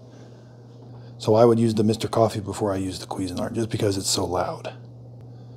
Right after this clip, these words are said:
So th-, these grinders are in preparation. I'll be doing some espresso machines. I've got the Breville, I've got the Amazon one, so kinda getting geared up for that. And this, this fall, I will be doing some espresso machines. I'm kinda winding down with the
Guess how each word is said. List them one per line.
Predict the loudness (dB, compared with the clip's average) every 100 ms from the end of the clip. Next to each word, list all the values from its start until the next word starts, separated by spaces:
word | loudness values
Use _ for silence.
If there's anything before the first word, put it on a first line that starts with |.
| -18 -18 -18 -18 -18 -18 -18 -18 -18 -2
So | 10 12 12
th-, | 8 -2
these | 4 4 8
grinders | 10 12 12 8 8
are | 8
in | 8 8
preparation. | 8 8 10 8 6 0
I'll |
be | 2 4
doing | 4 4
some | 2 0
espresso | -2 2 4 6 6
machines. | 6 6 8 8 4 -2 _ _ _ _ _ -6
I've | -2
got | 0
the | 4
Breville, | 10 12 12 12 12
I've | 8
got | 2
the | -2
Amazon | 0 2 4 4 4
one, | 6 4 4
so | 2 4 4 2 -4 _ -20 -20 _
kinda | 6 8
getting | 10 10 12
geared | 12 12
up | 12
for | 10
that. | 10 10
And | 8
this, | 2
this | 0 0 2
fall, | 6 10 12
I | 12
will | 10
be | 8
doing | 6 4
some | 2 -2
espresso | 0 4 4 4
machines. | 0 2 2 2
I'm | 0
kinda | 2 4
winding | 6 6 6 4
down | 4 2
with | 0
the | -4 -10